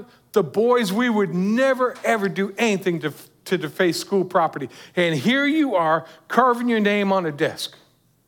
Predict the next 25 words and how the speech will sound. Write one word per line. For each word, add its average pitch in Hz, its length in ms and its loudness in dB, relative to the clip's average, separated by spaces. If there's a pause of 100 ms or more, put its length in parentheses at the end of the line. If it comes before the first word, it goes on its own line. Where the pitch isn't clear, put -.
(720)
You 165 120 0
know, 175 100 2
the 170 60 0
little 170 180 2
boy 165 220 0
was 156 180 0
all 156 220 2
upset. 151 520 -2 (560)
And 147 440 -2
a - 40 -20
couple 208 300 2
days 190 300 2
later, 226 320 2
the 196 40 -2
little 196 200 0
boy 190 240 0
happened 208 380 -2
to 190 40 -2
be 196 220 -2
in 190 100 0
the 165 300 0 (420)
basement 185 460 0
of 175 80 0
the 151 80 -2
school 175 500 -2